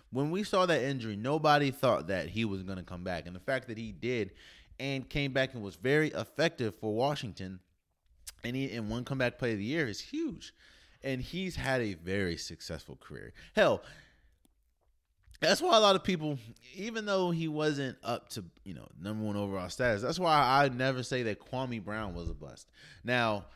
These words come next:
he was not good enough to be a number one overall pick, and in that instance, he definitely underachieved.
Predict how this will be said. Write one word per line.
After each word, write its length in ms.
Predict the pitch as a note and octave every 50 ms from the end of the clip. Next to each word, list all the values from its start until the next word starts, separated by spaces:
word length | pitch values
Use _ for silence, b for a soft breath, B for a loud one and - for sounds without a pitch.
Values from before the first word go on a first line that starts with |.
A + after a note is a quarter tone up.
| b b b
he 160 | b - D3
was 220 | C#3+ C3 B2 A2+
not 320 | A#2+ B2+ B2+ A#2+ G#2 G2+ G2
good 140 | A#2+ A#2+ A#2+
enough 240 | A#2 A#2 A2+ A2 -
to 80 | A2
be 140 | G2 G#2+ G#2+
a 40 | G2+
number 280 | G2+ G#2+ A2 G#2+ G2+ G2+
one 160 | G#2 G2 E2
overall 420 | D2+ G#2 G#2 F2+ F#2+ G2 F2+ D#2
pick, 360 | - - - D3 E3 C3 -
and 100 | F#2 F2+
in 160 | F2 E2+ E2 F2
that 260 | G#2 B2 C3+ - -
instance, 520 | F2 F#2+ F2+ - - F#2+ F2+ E2 D#2 -
he 160 | - - G#2
definitely 580 | F#2 E2+ G2+ G2 G2 - - F#2 F2 E2+ E2+ E2+
underachieved. 960 | - F2 G2 F#2 F2+ E2+ D2+ D2+ - - - - E3+ F#3+ D3+ F#2+ E2+ D#2+ -